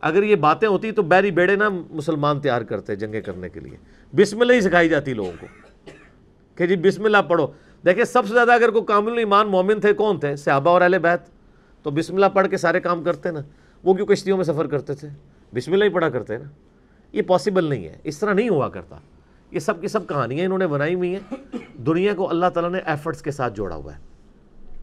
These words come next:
और आप देखें नबी सल्लल्लाहु अलैहि वसल्लम के दांत मुबारक भी ग़ज़वा उहद के मौके पर शहीद हुए हैं, हत्ता कि आप बेहोश भी हो गए, ठीक हो गया। और इस तरह के कई वाक़यात आपको मिलेंगे। दुनिया को अल्लाह ताला ने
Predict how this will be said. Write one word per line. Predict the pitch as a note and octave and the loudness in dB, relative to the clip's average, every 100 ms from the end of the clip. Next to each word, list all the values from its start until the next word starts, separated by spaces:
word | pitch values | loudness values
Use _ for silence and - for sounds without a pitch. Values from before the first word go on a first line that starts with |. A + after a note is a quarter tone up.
| - - - - - _ - - | -14 -16 -18 -20 -20 _ -12 -4
और | B2+ C3 C3 - | 2 2 0 0
आप | C#3 B2+ | -2 0
देखें | D3+ E3 D3 | -2 -2 -2
नबी | D3 | -2
सल्लल्लाहु | D#3 D#3+ D3+ D3+ D3 D3 | -2 -2 0 0 2 2
अलैहि | D3 | 0
वसल्लम | D3 C#3+ C3+ C#3 C#3+ C#3+ | 0 -2 -4 -4 -6 -6
के | C3+ C#3 C#3 | -2 2 2
दांत | A2+ B2 C3 | 0 -2 -4
मुबारक | C3+ B2 C3 C3+ | -4 -2 -2 -2
भी | B2+ | -6
ग़ज़वा | A#2+ A2+ B2+ | -8 -6 -4
उहद | B2 B2 | -4 -6
के | B2+ | -10
मौके | A2+ G#2+ | -8 -10
पर | A2+ A2 | -10 -10
शहीद | G#2 G#2 G2 | -10 -10 -10
हुए | F#2+ | -12
हैं, | F#2 _ _ _ _ _ | -14 _ _ _ _ _
हत्ता | A2 - C#3 | -12 -6 -4
कि | C#3 | -4
आप | B2 | -4
बेहोश | A2 A2 G#2+ - | -6 -6 -6 -6
भी | B2 | -6
हो | G#2+ | -4
गए, | F#2 F#2+ - _ _ _ - - - - | -6 -10 -14 _ _ _ -20 -20 -20 -20
ठीक | - | -20
हो | - | -20
गया। | - _ _ _ _ _ _ - | -20 _ _ _ _ _ _ -8
और | C#3+ D3 | -8 -6
इस | G3 G#3+ | -8 -6
तरह | G3+ | -6
के | F3+ | -4
कई | F#3+ G#3+ | -4 -2
वाक़यात | F#3+ E3 D#3 C#3+ | -2 -2 -2 -4
आपको | C#3 A#2 A2 | -4 -6 -6
मिलेंगे। | A2+ G#2 G#2+ C3+ | -10 -8 -8 -10
दुनिया | - A#2 C3+ E3 | -10 -8 -4 -6
को | E3 | -6
अल्लाह | C3+ B2+ - | -8 -6 -6
ताला | C3+ B2 | -6 -8
ने | C3 D3 | -10 -12